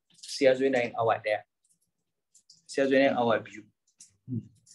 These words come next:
sai ya zo gabaki ɗayan lokacinsa wasa yake. Da daddare wasu suna can suna karatun Qur'ani, wasu na qiyamul laili, wasu suna bacci don su samu su ibada,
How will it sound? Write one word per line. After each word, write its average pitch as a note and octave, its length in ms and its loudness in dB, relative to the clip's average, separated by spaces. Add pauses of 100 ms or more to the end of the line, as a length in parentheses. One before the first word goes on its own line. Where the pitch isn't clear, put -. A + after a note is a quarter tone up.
(760)
sai - 180 0
ya C#3+ 140 6
zo D3 160 2
gabaki A#2+ 540 -2
ɗayan D#3+ 220 2
lokacinsa D#3+ 680 0 (280)
wasa A#2+ 360 2
yake. A#2+ 340 -6 (1600)
Da A#2 140 2
daddare D#3+ 640 6 (360)
wasu D#3+ 280 2
suna C#3+ 420 4
can D#3+ 220 0
suna D#3+ 320 4 (400)
karatun B2 400 0
Qur'ani, C#3 480 4 (520)
wasu C#3+ 220 6
na D3 100 8
qiyamul C3+ 520 4
laili, D3+ 340 4 (1160)
wasu D3+ 220 4
suna E3 260 4
bacci D3+ 380 0
don E3 120 4
su E3 100 0
samu D#3 240 2
su - 120 -6
ibada, C#3 440 0